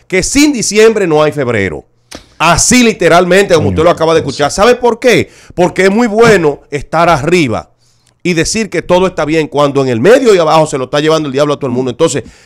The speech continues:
Speaker 1: o nos lleva todo o nos monta todo. Y, y si van a dar, que den todo. Y se acabó.
Speaker 2: Julio,
Speaker 1: Ayer
Speaker 2: pero
Speaker 1: vi un amigo
Speaker 2: mil quinientos
Speaker 1: mío.
Speaker 2: pesos.
Speaker 1: No, es que pueden ser quinientos, pero que, que caigan con algo.
Speaker 2: Coño.
Speaker 1: Y usted me dirá a mí, ¿que eso es populismo? Y yo, sí, coño, es populismo.
Speaker 2: Es populismo,
Speaker 1: Es populismo.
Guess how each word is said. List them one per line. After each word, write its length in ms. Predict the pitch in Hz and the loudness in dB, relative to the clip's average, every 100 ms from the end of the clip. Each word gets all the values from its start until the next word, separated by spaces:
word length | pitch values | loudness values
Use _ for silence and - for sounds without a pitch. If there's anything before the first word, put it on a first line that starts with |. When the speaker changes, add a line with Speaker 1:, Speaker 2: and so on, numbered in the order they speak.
| _ | _
Speaker 1:
o 160 | 175 202 | 0 2
nos 160 | 196 | 2
lleva 400 | 151 240 294 254 | 2 4 4 4
todo 320 | 226 208 175 - | 4 2 2 2
o 100 | 190 | 2
nos 160 | 180 | 2
monta 400 | 165 175 175 196 | 2 2 2 0
todo. 360 | 196 156 147 - _ _ _ _ _ 359 320 - | 2 2 2 -2 _ _ _ _ _ -16 -12 -4
Y, 320 | 220 - 202 | -4 -4 -6
y 60 | |
si 180 | 202 208 | -4 0
van 200 | 190 277 | 4 4
a 100 | 285 | 4
dar, 180 | 240 233 | 4 2
que 140 | 185 | 2
den 260 | 170 208 196 | 2 0 0
todo. 420 | 196 202 - - _ | 2 4 2 -4 _
Y 100 | - | -10
se 160 | 170 175 | -4 -2
acabó. 600 | 170 156 135 175 - - _ _ _ - | -2 0 2 2 0 -8 _ _ _ -4
Speaker 2:
Julio, 160 | 131 | 0
Speaker 1:
Ayer 140 | 160 226 | 2 4
Speaker 2:
pero 80 | |
Speaker 1:
vi 60 | 262 | 4
un 80 | 269 | 4
amigo 260 | 254 247 226 | 4 4 4
Speaker 2:
mil 80 | 226 | 4
quinientos 40 | |
Speaker 1:
mío. 0 | |
Speaker 2:
pesos. 320 | 208 143 95 | 4 2 -2
Speaker 1:
No, 260 | 160 170 - | 2 4 2
es 120 | 156 | -2
que 160 | 196 175 | -4 -8
pueden 580 | _ - 143 185 214 | _ -20 -6 -2 -2
ser 240 | 196 208 202 | -2 -2 -4
quinientos, 540 | 185 147 165 143 113 | -4 0 0 0 -6
pero 180 | 120 127 127 | -4 -2 -2
que, 320 | 123 151 127 _ | -4 -4 -4 _
que 160 | 160 160 | -6 0
caigan 320 | 185 196 190 | 2 4 2
con 200 | 170 139 | 0 2
algo. 280 | 135 101 92 | 2 0 -6
Speaker 2:
Coño. 200 | 87 185 | -4 -4
Speaker 1:
Y 60 | |
usted 180 | - 226 | 2 4
me 100 | 240 | 4
dirá 200 | 220 208 | 4 2
a 40 | |
mí, 120 | 196 196 | 2 0
¿que 100 | 294 | -4
eso 160 | 277 | -2
es 60 | 247 | -2
populismo? 420 | 233 214 226 190 | -2 -2 -2 -2
Y 20 | |
yo, 140 | 175 147 | -2 -4
sí, 260 | - 208 | -4 -6
coño, 360 | - 135 107 110 | -6 -10 -10 -8
es 40 | 127 | -4
populismo. 480 | 185 196 220 143 | -4 -2 0 0
Speaker 2:
Es 60 | - | -2
populismo, 580 | - - 190 185 185 202 | -10 -4 -2 2 2 4
Speaker 1:
Es 80 | 196 | 2
populismo. 380 | 196 233 233 | 4 4 4